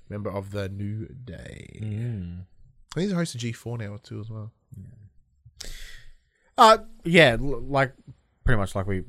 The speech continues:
Speaker 2: we just said, we'll see the sports games. We'll see, we'll see what they're working on. Uh, the, the rumor is it's not a remaster; it's more of a reimagining
Speaker 1: Mm.
Speaker 2: of the Dead Space I P. So that'll be interesting. Uh, Dead Space has been, like, has a huge following.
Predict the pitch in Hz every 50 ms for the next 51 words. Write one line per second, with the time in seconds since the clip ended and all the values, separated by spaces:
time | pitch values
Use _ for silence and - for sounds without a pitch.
0 | - - 101 90 98 92 - - 95 87 - - - 107 113 127 135 127 - 147
1 | 131 117 104 - - - 107 101 95 - - 101 98 95 92 - 107 98 - -
2 | 92 90 85 85 - _ _ - - - - - _ _ _ - 123 104 - 117
3 | 110 104 95 101 101 101 95 - - 110 107 101 98 98 98 95 - - - 110
4 | 104 101 104 98 98 101 120 139 135 127 131 143 135 147 139 135 151 165 170 165
5 | 165 156 151 139 143 139 127 - 143 131 127 127 127 127 - - - 123 123 117
6 | 113 113 107 104 107 107 107 117 127 131 135 135 135 139 147 156 151 - - -
7 | 151 147 120 107 113 - 127 120 120 120 117 107 117 113 107 113 113 113 113 107
8 | 104 104 101 101 104 104 107 113 117 113 117 123 127 139 147 156 170 170 110 110
9 | 107 - - 98 147 143 - 147 143 - - 147 143 143 - 139 135 135 - -
10 | 139 120 - 160 151 151 151 160 151 151 139 - 123 123 117 117 123 113 - -
11 | 123 123 123 123 117 - 110 113 110 110 107 107 107 - - 117 107 - - 117
12 | 117 110 107 117 110 104 - - 110 107 107 101 90 - - _ - 98 - -
13 | - 104 110 101 104 101 - - 117 113 113 117 110 - - 120 113 113 113 113
14 | 110 110 110 107